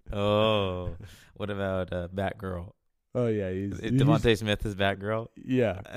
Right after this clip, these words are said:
Speaker 1: <laughs>
Speaker 2: Or, or, no, he's Joker.
Speaker 1: Yeah,
Speaker 2: <laughs>
Speaker 1: okay. Uh, so that's it for the Saturday games. We're gonna have two games.
Speaker 2: Yeah.
Speaker 1: Sunday games now. Bengals versus Bills. Let's talk about it. This is gonna probably be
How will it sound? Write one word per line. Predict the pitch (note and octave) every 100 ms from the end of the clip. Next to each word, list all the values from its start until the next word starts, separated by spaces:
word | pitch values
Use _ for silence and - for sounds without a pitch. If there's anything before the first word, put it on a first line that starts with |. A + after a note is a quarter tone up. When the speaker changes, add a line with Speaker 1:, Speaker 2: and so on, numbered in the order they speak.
| D3
Speaker 1:
<laughs> | F3+ -
Speaker 2:
Or, | D#3 D#3+ D3
or, | C3+ C3 B2+ C#3+ - _ _ -
no, | A2 G#2
he's | A2 F#2
Joker. | A2 G2 - - _
Speaker 1:
Yeah, | C#3+ C3
Speaker 2:
<laughs> | A#2+ A2 -
Speaker 1:
okay. | - - - - C#3 C#3 - - G2+
Uh, | G#2+ G#2 G#2+ - _ -
so | B2
that's | A#2+ D#3+
it | D3+
for | D#3+
the | -
Saturday | B2+ A#2 A2 G#2+
games. | G2+ G#2+ A2 A#2 -
We're | A#2+
gonna | A2+
have | F#2+
two | - G#2
games. | G2+ G2+ G#2 -
Speaker 2:
Yeah. | E2+
Speaker 1:
Sunday | D#2 - C3 D3 C#3
games | A#2+ A#2+ B2 A#2
now. | G#2+ A2 A2 - _ _ _ -
Bengals | A#2 B2 B2
versus | A2+ A#2 A2+
Bills. | - G#2 G#2 G2+ F2+ -
Let's | - B2 -
talk | G#2 F#2+ F#2+
about | F2+ F2+
it. | F#2
This | A2+ A#2+
is | G2+
gonna | G2 F#2
probably | G2 G2+ A2
be | F2 F2 E2+